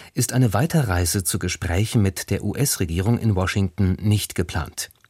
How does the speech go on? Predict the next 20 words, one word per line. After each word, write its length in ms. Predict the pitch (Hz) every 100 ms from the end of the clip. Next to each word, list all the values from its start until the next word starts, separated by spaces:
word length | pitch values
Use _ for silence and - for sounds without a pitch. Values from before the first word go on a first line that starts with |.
| - - - - -
Deutschland 480 | 101 113 139 147 139
will 100 | 131
Kanada 440 | 113 147 143 139
als 260 | 113 - 92
weiteren 380 | 110 131 117
Partner 500 | - 98 - 90 78
für 180 | - 87
eine 160 | 95 87
gemeinsame 640 | 80 85 98 110 104 101 -
U-Boot-Partnerschaft 1160 | 143 143 92 87 - - 85 101 95 98 95 -
mit 180 | 95 98
Norwegen 560 | 101 113 98 82 85
gewinnen. 460 | 80 85 87 80 - _ - - - - - -
Der 100 | 208
Kieler 260 | - 175 165
Hersteller 600 | 107 120 - 151 156 143
T 200 | - 85
K 180 | - 92
M 200 | 95 87
S 280 | 113 -